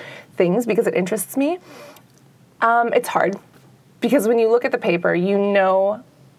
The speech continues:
what answer you have to mark in order to get the right answer, in order to pass the test. But I also know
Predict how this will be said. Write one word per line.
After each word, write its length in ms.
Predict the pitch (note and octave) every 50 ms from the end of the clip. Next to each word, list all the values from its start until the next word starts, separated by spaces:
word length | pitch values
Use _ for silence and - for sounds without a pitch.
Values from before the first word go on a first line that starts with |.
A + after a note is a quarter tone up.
| _ -
what 180 | - G#3+ G#3+ F#3
answer 280 | F#3 F#3 F#3 F3+ -
you 140 | F#3 F3+ F#3
have 200 | F3+ F3+ E3+ F3+ -
to 100 | - G3
mark 260 | F3+ E3 - - -
in 100 | - -
order 220 | - - - - -
to 160 | - - G#3+
get 500 | - - - F#3+ F3+ F#3 - - - - - _ _ _ _ _ _ _ _ _ _
the 200 | - F#3+ F#3 A#3+
right 240 | F#3+ F#3+ E3+ F3+ F3+
answer, 400 | E3+ E3+ E3+ E3+ - F3 E3 F3+
in 120 | F3+ F3+ F#3
order 180 | F3+ F3 F3
to 100 | F3+ F3+
pass 320 | F3+ - - - - F3 -
the 100 | - -
test. 460 | - - - - - - - - - - - - - - - - - - - - - - - - - _ _ _
But 120 | - C4+ A#3+
I 120 | A3+ A3
also 420 | G#3+ A3 C#4 D#4 D4+ - - G#3 F#3+
know 500 | F#3 F3+ F3 E3+ E3+ F3 F3+ - -